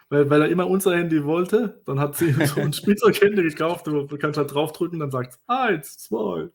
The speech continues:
fünf, acht und so ein Scheiß, ne? Und, ähm, ja, das findet er geil. Also, die, zwangsläufig, ich mein,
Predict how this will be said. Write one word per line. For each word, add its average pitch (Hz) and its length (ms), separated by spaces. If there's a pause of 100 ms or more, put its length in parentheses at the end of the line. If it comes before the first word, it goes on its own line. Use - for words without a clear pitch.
fünf, 285 460
acht - 240 (340)
und 147 140
so 143 100
ein 131 80
Scheiß, 123 360
ne? 151 200
Und, 160 300
ähm, 151 320 (320)
ja, 135 120
das 131 200
findet 127 200
er 123 60
geil. 151 360
Also, 135 340 (680)
die, 143 240
zwangsläufig, 156 720
ich 135 100
mein, - 460